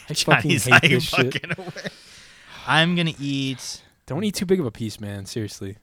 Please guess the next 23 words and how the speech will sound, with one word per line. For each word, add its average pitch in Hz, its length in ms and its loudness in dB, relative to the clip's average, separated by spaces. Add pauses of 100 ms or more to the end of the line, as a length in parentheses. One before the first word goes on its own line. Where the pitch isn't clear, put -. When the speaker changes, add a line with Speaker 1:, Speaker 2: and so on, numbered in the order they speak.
Speaker 2:
Why? 117 400 -4 (440)
Speaker 1:
'Cause 147 100 0
I'm 160 100 4
scared 214 480 6
for 139 180 2
you. 107 260 0 (300)
Speaker 2:
Are 123 140 -4
you? 359 240 -8 (160)
This 180 240 4
Speaker 1:
Yeah. 180 160 0
Speaker 2:
is, 123 60 -2
this 151 180 0
is 165 80 -8
what 165 100 0
I'm 135 80 0
gonna 113 140 -2
eat 90 220 -10 (160)
right 127 200 0
here. 95 180 -10
Speaker 1:
Wow. 101 480 -2 (560)
Speaker 2:
Wow, 117 340 4
that's 160 220 0
big? 175 260 0